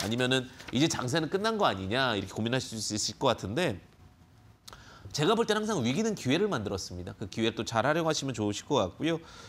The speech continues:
자, 저기 보시게 되면은 지금 하단 보시면 됩니다. 하단에 지금 전화는요, 공이 삼칠칠에 공이 육삼 번 있고요. 문자는, 예, 샵 삼칠칠이이 있습니다.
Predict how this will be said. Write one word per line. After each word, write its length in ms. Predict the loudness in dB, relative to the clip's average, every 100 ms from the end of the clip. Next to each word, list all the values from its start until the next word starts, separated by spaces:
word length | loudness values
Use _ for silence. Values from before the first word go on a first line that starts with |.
| -16 2
자, 160 | 4
저기 300 | 6 4 4
보시게 360 | 4 2 4 4
되면은 840 | 4 2 0 2 2 2 -2 -6 -4
지금 480 | 0 4 4 4
하단 440 | 2 2 4 2 0
보시면 260 | -2 0
됩니다. 300 | -2 0 2
하단에 500 | 4 4 4 4 4 -2 -18 -18 -4
지금 200 | 2 2
전화는요, 840 | 4 4 6 6 4 4 2 0 -4
공이 300 | -4 -2 -2
삼칠칠에 760 | -2 -4 -2 -2 -2 0 0 0
공이 280 | -2 -2 -2
육삼 380 | -4 -6 -4
번 180 | -2 -2
있고요. 440 | -4 -2 -2 -2 -4 -18 -10
문자는, 540 | -6 0 2 2 0 -4 -20 -12 -4
예, 80 | -2
샵 200 | -2 -2
삼칠칠이이 600 | -4 0 0 0 0 0
있습니다. 480 | -2 -4 -4 -6